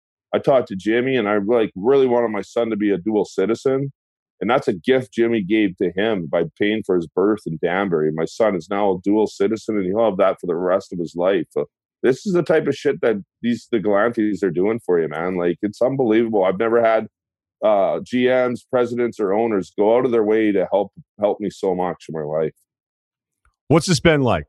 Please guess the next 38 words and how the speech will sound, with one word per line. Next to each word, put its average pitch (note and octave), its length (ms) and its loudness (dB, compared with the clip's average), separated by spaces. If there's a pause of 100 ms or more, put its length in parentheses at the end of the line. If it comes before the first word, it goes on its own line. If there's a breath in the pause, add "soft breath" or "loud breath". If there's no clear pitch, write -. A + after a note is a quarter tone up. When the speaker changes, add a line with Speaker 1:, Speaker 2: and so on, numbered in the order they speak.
Speaker 2:
A F2+ 80 -2
whole A2 140 2
new A2+ 160 2
audience, G2+ 560 0
a F2 60 -12
whole F#2+ 100 0
group F2+ 220 -6
of F2 80 -10
people F#2 260 -4
learning E2 300 -2
about D2 260 -2
you. C#2+ 280 -8 (1080)
Speaker 1:
Yeah, D3 380 4
man. C#3 400 0
It's, C3+ 260 -6
uh, C3+ 400 2
you C#3 100 -2
know, D#3+ 160 2
I, D#3 180 4
I D3+ 200 0
was C#3+ 180 -6
used C#3+ 260 -4
to C3+ 140 -6 (200)
it A#2+ 160 0
back, B2+ 320 2 (340)
back B2 240 0
in B2 140 -4
Danbury, A#2+ 640 0
you A2 60 2
know, G#2+ 260 2
I A2 60 0
was G2 180 -4
pretty A#2 180 -2
popular B2 720 2
and G2 80 -2
all F#2+ 200 0
that. G#2 260 2
And F#2+ 240 -8